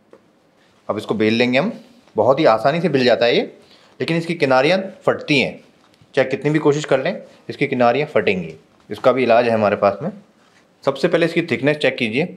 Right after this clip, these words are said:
ये बहुत ज़्यादा मोटा नहीं होता है, पतला ही बनता है, बहुत ज़्यादा मोटा कच्चा सा रह जाता है। ऐसे कैसे भी सेक सकते हैं, कोई दिक्कत वाली बात नहीं है,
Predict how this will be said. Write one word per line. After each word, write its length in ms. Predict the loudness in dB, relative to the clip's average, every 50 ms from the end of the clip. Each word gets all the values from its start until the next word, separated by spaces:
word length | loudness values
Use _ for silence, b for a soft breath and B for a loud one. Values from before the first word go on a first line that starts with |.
| -6
ये 80 | -6 -6
बहुत 340 | -2 0 0 0 2 2 2
ज़्यादा 160 | 2 2 2
मोटा 260 | 0 0 0 0 0 0
नहीं 100 | 0 0
होता 180 | 0 0 2 0
है, 260 | 0 0 -2 -8 -14 -20 _ _ 0
पतला 240 | 0 2 2 2 2
ही 60 | 4
बनता 260 | 2 0 2 2 2
है, 200 | 2 2 0 -2
बहुत 180 | -2 0 2 2
ज़्यादा 140 | 2 2
मोटा 240 | 2 2 2 2 2 0
कच्चा 260 | 0 0 0 0 2
सा 100 | 2 4
रह 120 | 4 4
जाता 220 | 4 2 2 0 0
है। 200 | -2 -4 -8 b b b -2
ऐसे 200 | -2 0 0 0
कैसे 180 | 0 0 0 0
भी 100 | -2 0
सेक 220 | 0 0 0 -2
सकते 200 | -4 -6 -2 -2
हैं, 100 | -2 0
कोई 100 | 2 0
दिक्कत 260 | 0 0 0 0 2
वाली 160 | 2 2 2 2
बात 180 | 2 0 0 -2
नहीं 120 | -4 -6
है, 100 | -8 -8